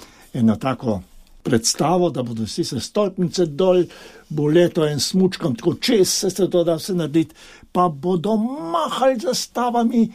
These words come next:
Kako da ni na državnih proslavah nobene norosti, srčne norosti <laughs> do te države, do obstoja te države? Kako to?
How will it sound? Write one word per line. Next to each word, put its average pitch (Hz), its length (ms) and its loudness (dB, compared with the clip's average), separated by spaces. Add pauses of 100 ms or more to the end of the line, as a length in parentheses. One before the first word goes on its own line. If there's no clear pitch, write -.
(440)
Kako - 320 -2
da 220 120 4
ni 208 300 6
na 196 100 -2
državnih 175 440 0
proslavah 165 540 -2
nobene 170 340 0
norosti, 165 520 0 (240)
srčne 139 500 0
norosti 117 500 0 (200)
<laughs> - 200 -12
do 110 80 0
te 123 160 0
države, 107 500 -4 (340)
do 135 260 2
obstoja 180 680 2
te 156 200 -2
države? 120 500 0
Kako 135 280 -8
to? 247 280 -2